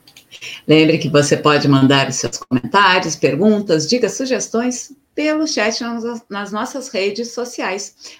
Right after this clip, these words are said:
Você encontra a Rede Estação Democracia e a Rádio Com Pelotas no Facebook, Instagram e YouTube. Se inscreva nas nossas redes, ative as notificações e curta a transmissão. Assim você participa e constrói o espaço plural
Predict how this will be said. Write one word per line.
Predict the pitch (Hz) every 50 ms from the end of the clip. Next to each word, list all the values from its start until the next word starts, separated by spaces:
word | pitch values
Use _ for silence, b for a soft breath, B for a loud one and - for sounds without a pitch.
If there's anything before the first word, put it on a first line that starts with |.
| _ -
Você | 156 - 180
encontra | 175 175 185 175 175 170 160 160
a |
Rede | 165 170 160 156 156
Estação | - - 127 135 - 151 147
Democracia | 143 143 135 135 135 - 135 - - - 254 262 262 254 240 226
e | 190 160
a | 151
Rádio | 147 147 143 143 143 -
Com | - 143 147
Pelotas | - 262 262 240 185 170 170 170 165 151 143
no | 139 139
Facebook, | - 127 123 - - 165 208 240 254 247 247
Instagram | 247 226 - 226 185 147 151 170 208 226 233 233 b b b b _ -
e | 277 302 320
YouTube. | 320 269 254 - 165 139 - 117 - - - _ b b b b b
Se | - - 165
inscreva | 156 151 - 175 165 170 170 165 156
nas | 147 143 143 139 147
nossas | 156 165 - - - - -
redes, | 202 226 240 226 226 226 - -
ative | 151 - - - - 269 262 294
as | 285 277 240 233
notificações | 214 240 311 - - - 277 254 254 233 233 - 240 247 262 247
e | 302 311 -
curta | _ - 262 294 311 311 - 190
a | 170
transmissão. | - 151 151 143 135 147 143 - - - _ _ B B B B B
Assim | B 139 151 143 - 156 147 139
você | 151 - - - 220
participa | 226 320 320 320 - - 254 226 - 240 226 226 _ _ -
e | 247 247
constrói | - 302 302 294 294 - 156 147 147
o | 165
espaço | 202 - - 143 139 139 -
plural | - 262 269 240 165 139 139 - _